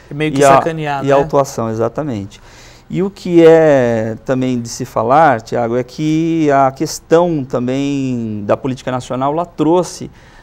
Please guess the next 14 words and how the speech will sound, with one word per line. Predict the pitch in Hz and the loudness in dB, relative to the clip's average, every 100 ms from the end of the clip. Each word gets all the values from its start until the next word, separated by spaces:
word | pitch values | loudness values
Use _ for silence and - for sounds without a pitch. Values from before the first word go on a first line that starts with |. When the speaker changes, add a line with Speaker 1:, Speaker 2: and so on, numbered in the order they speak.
| - | -2
Speaker 2:
a | 135 | 0
logística | 156 139 147 214 - 175 | 0 0 -2 -4 -4 -2
reversa | 156 131 135 147 160 - 151 | 0 2 2 2 0 -6 -10
com | 139 | -8
relação | 135 131 127 135 127 | -4 -4 -4 -6 -6
a | |
alguns | 123 127 151 156 - - - - | -4 -4 -4 -6 -10 -18 -20 -6
resíduos, | 151 135 131 135 139 190 - - | -2 0 2 0 0 -10 -14 -14
né, | 135 143 - - - - - | -10 -10 -12 -18 -20 -20 -18
que | - 160 160 160 156 151 151 147 | -6 -2 0 4 4 4 4 4
a, | 147 | 4
os | 151 160 | 2 -4
próprios | - 220 233 202 | -2 0 0 -2
geradores, | 175 147 135 151 156 139 120 - | 0 0 2 4 4 2 -4 -10